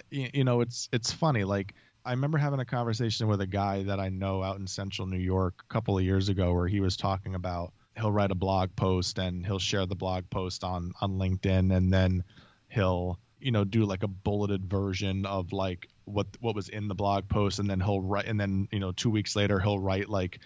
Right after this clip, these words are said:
you know, a, a, a, a paragraph synopsis or a th-, you know, a three sentence synopsis of, like, the main points of it and put it into, like, a th-, uh, into some kind of organized thought as just a means of, like, testing out different formats of content delivery on LinkedIn. And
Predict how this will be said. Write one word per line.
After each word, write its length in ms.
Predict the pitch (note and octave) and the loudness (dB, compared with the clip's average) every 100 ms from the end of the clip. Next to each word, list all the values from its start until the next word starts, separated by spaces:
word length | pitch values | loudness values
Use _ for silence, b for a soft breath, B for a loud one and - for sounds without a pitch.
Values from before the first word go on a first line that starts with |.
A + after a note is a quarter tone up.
| b - | b -4
you 60 | |
know, 220 | G2 F2+ F#2 | -4 -4 -4
a, 40 | G2 | -6
a, 280 | F2+ - F2+ F2+ F#2 F#2 F#2 | -6 -6 -6 -6 -6 -6 -6
a, 60 | F#2 - | -8 -8
a 60 | F#2+ | -2
paragraph 560 | - G#2 G#2 G#2 G2 | 2 2 2 0 -2
synopsis 800 | - G2+ G2 G2 - G#2+ F#2+ - | 0 0 0 0 -2 0 0 2
or 120 | F#2 | 0
a 40 | F#2 | 0
th-, 100 | - | 0
you 80 | G2+ | 0
know, 80 | F2+ | 0
a 40 | |
three 260 | - A2 G2+ | 0 2 2
sentence 380 | - G#2 G2+ | 0 -2 -2
synopsis 680 | - F#2+ F#2+ F#2+ - G2 - | -2 -2 0 0 0 -2 0
of, 200 | F#2 F2 | -2 -2
like, 200 | F#2 F2+ | -6 -4
the 80 | F#2 | -4
main 240 | F#2+ F#2+ F#2+ | -2 2 4
points 340 | A2 G2+ G2+ | 4 0 0
of 60 | G2+ | 2
it 100 | F#2+ | 2
and 160 | F#2 | 4
put 140 | F2 G2+ | 2 2
it 80 | G2 | 2
into, 200 | F#2+ F#2+ | 2 0
like, 160 | F#2 | -2
a 80 | F#2 - | -4 -4
th-, 160 | A2+ G#2 | -2 0
uh, 100 | G2 G2+ | -2 -4
into 240 | G2 - | -6 -4
some 180 | G2 G#2 | -2 0
kind 180 | A2 G2+ | 0 0
of 80 | F#2+ | 0
organized 520 | G2 G2+ F#2+ F#2 - | 0 2 2 2 2
thought 240 | G2+ G2 G2 b b b - | 0 0 -4 b b b -4
as 160 | A#2 | -4
just 240 | A2+ B2 - | 0 -2 -2
a 40 | |
means 360 | A2 A2+ A2+ G#2 | -4 -2 -2 -4
of, 140 | G2 | -6
like, 240 | G2+ F#2+ F#2 _ _ _ | -4 -6 -6 _ _ _
testing 500 | - A2+ A2 - G2+ | -8 -6 -6 -6 -6
out 240 | G2+ G2 G2+ - - | -2 -2 -4 -4 0
different 400 | G#2+ A2 G2+ G2+ | 0 0 -4 -6
formats 720 | - G2 G2 G2 G2 F#2+ G2+ | -6 -4 -2 -2 -4 -4 -4
of 240 | F#2+ - | -6 -8
content 540 | - G2 G2 G2+ G2 | -4 0 0 0 -2
delivery 440 | G#2 F#2+ F#2+ G2+ F#2+ | 0 0 2 0 0
on 200 | F#2+ F#2+ | -2 -4
LinkedIn. 500 | F#2+ F#2+ G#2 G#2 G2+ | -4 -4 -2 0 2
And 140 | F2+ | 0